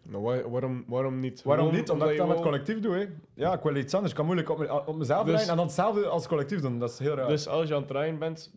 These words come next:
Speaker 1: denk je eerder eigenlijk zo van: "Oké, ehm, ik wil mijn genre pushen en de nummers die ik nice vind en onbekend zijn en ob-, obscure zijn, zeg maar,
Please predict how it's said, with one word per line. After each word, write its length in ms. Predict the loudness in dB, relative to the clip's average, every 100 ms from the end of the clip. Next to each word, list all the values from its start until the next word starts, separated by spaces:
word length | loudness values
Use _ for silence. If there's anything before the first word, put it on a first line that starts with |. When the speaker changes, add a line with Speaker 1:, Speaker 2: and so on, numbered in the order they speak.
| -4
Speaker 1:
denk 200 | -4 -4
je 80 | -6
eerder 280 | -4 -4
eigenlijk 300 | -4 -4 -4
zo 140 | -4 -2
van: 280 | -2 -4 -8 _
"Oké, 360 | -12 -6 -4 -6 -12 _ _ _ _ _ _ _ _ _ -10
ehm, 240 | -6 -6 -4
ik 180 | -4 -2
wil 380 | -2 0 -2
mijn 380 | -6 -4 -2 -2
genre 340 | -2 -2 -2 -4
pushen 560 | -10 -12 -10 -10 -12 -14 _ _ _ _
en 320 | -8 -8 -10
de 120 | -10 -8
nummers 240 | -6 -4
die 180 | -4 -4
ik 160 | -6
nice 300 | -8 -8 -8
vind 200 | -8 -10
en 120 | -8 -10
onbekend 400 | -8 -8 -10 -8
zijn 200 | -8 -8
en 160 | -12
ob-, 120 | -16 -12
obscure 540 | -12 -12 -12 -6 -4
zijn, 200 | -4 -6
zeg 160 | -6 -6
maar, 240 | -8 -10